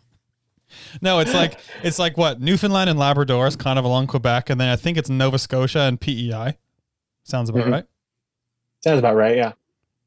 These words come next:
Speaker 1: All right.
Speaker 2: So, okay, your turn, Tori. Now you gotta go, uh, west to east too in the, uh, the States.
Speaker 1: Okay, well, there's so many of them.
Speaker 2: Just do it. Do, like,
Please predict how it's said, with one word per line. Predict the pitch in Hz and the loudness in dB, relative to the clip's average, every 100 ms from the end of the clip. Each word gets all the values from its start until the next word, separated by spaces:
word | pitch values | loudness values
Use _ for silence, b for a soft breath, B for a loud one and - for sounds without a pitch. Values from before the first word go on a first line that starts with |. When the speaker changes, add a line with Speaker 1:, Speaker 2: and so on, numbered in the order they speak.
| _ _ _ _ _ _ | _ _ _ _ _ _
Speaker 1:
All | 147 | -2
right. | 156 - | -2 0
Speaker 2:
So, | 151 | 0
okay, | 147 139 | 2 -2
your | 139 151 | 0 -2
turn, | 156 135 | -2 -6
Tori. | 120 120 127 | -2 0 0
Now | 127 | -4
you | 135 | -4
gotta | 135 127 | -4 -4
go, | 123 123 120 - _ 127 _ | -2 -2 -4 -10 _ -20 _
uh, | 123 117 113 113 113 120 | -14 -10 -8 -10 -8 -4
west | 120 - | -6 -6
to | 127 | -6
east | 123 - | -6 -4
too | - 127 135 - _ _ - | 0 2 0 -6 _ _ -6
in | 117 | -4
the, | 113 110 | -2 0
uh, | 110 | 0
the | 107 | -4
States. | - 120 110 - - _ - | 0 0 0 -14 -20 _ -6
Speaker 1:
Okay, | 151 156 | -2 0
well, | 156 | 0
there's | 170 - | 0 -2
so | - 196 | 0 0
many | 160 143 127 | 2 0 -2
of | 113 | -2
them. | 113 104 - _ b b b b b _ | -6 -12 -18 _ b b b b b _
Speaker 2:
Just | - 143 - | 0 0 4
do | 165 165 | 4 6
it. | 160 135 | 4 2
Do, | 156 165 | 2 4
like, | 156 147 | 6 4